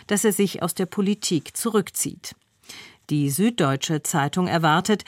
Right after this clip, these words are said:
selbst im besten Fall wird der Rechtsstaat die U S A nicht vom Phänomen des Trumpismus befreien. Dazu braucht es eine politische Lösung. Trump wird wohl seine neuerlichen Ambitionen auf das Präsidentenamt selbst dann nicht aufgeben,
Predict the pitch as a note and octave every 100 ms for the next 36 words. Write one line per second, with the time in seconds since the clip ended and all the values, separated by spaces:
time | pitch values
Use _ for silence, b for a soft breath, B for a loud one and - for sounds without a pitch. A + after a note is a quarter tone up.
0 | B B - F3+ B3+ - G#3 A3 G#3+ G#3+
1 | - - F3 - F#3 D3 B2 D3+ - -
2 | - D3 F3 A#3 - - G3+ F#3+ F#3 -
3 | F3+ - G3 E3+ F3 - D#3+ D#3+ E3 G3+
4 | A#3+ - A3+ G#3 - G3 F#3+ F3+ F3+ G3+
5 | A3 G3 - - E3+ E3+ E3 F#3 F3+ -
6 | F#3 G3+ - - - G#3 - A3 A3 C#3+
7 | B2+ B B B - D#3 - F3+ D#3+ E3
8 | - E3+ D#3 D3 C#3+ C#3 - B3 A#3+ F#3+
9 | D#3+ - D3 C#3+ C#3 C3 - B B B
10 | - - F#3 A3 C#4 - F#3+ F#3 - F#3
11 | F#3 F#3 E3+ E3 D#3+ D#3 D#3 A#3+ F#3+ D#3+
12 | E3 E3+ D3+ E3 D#3 - D#3 G#3+ A#3 D3+
13 | - E3 - E3+ E3+ E3 F#3 A3 G3 -
14 | E3+ E3 D#3+ - - G#3 A3+ E3 D#3+ D3
15 | F3 E3 F#3+ F3+